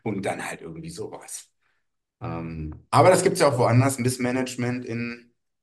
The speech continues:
<laughs> bei, bei Vereinsverbänden, nicht nur in Wales. Ja, jetzt waren wir ganz schön negativ, oder?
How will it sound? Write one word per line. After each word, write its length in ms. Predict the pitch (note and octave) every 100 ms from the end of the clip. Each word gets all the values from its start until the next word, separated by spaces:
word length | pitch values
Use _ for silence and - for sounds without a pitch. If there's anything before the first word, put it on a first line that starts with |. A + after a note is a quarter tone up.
| _ _ _ _ _ _
<laughs> 140 | - B2 A#2
bei, 240 | G#2+ -
bei 200 | A#2 G2
Vereinsverbänden, 1160 | G2 A#2 G#2 G#2+ A2 F#2+ G2 F#2+ F#2+ G2 G2 - _ _ _
nicht 220 | F2 E2+
nur 140 | E2+ -
in 200 | - -
Wales. 840 | - - - _ - - - _ _ _ _ _ _ _ _ _ _ _ _ _ _ _ _
Ja, 360 | G2+ A#2 G2+ - - - - _ _ _ _ -
jetzt 280 | - -
waren 140 | F#2 G2+
wir 80 | G#2+
ganz 140 | A2
schön 100 | G#2
negativ, 500 | A2 A#2 D#2+ - E2+
oder? 300 | D#2+ G2 A#2+